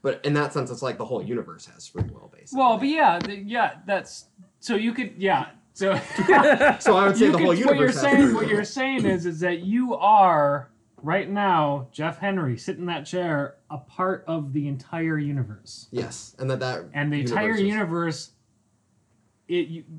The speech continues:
Speaker 2: every choice you make is the universe making that choice.
Speaker 1: Yes.
Speaker 2: And you could make an argument that that's free will. I think you can make an equal argument that it's n-, the opposite of free will. Therefore, whole fucking thing is just totally cancels itself out.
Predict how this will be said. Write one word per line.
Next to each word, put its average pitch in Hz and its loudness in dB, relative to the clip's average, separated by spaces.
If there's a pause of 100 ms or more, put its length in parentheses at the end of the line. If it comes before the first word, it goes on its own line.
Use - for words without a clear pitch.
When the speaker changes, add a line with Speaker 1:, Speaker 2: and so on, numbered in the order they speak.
(360)
Speaker 2:
every 202 -2
choice 190 -6
you 185 -6
make 165 -4
is 127 -6
the 139 -6
universe 139 -6
making 123 -8
that 117 -12
choice. - -14
Speaker 1:
Yes. - -14 (420)
Speaker 2:
And 160 -4
you 175 -2
could 170 -6
make 160 -6
an 170 -8
argument 156 -4
that 135 -10
that's 139 -6
free 151 -10
will. 170 -4
I 151 -8
think 156 -12
you 156 -12
can 151 -8
make 135 -8
an 131 -12
equal 165 -10
argument 127 -10
that 120 -14
it's 123 -20
n-, 131 -10 (320)
the 147 -8
opposite 170 2
of 113 -14
free 131 -6
will. 127 -6 (200)
Therefore, 180 -2 (160)
whole 196 -4
fucking 208 -4
thing 151 -4 (360)
is 143 -10
just 156 -14
totally 175 -4
cancels 160 -8
itself 143 -8
out. 139 -6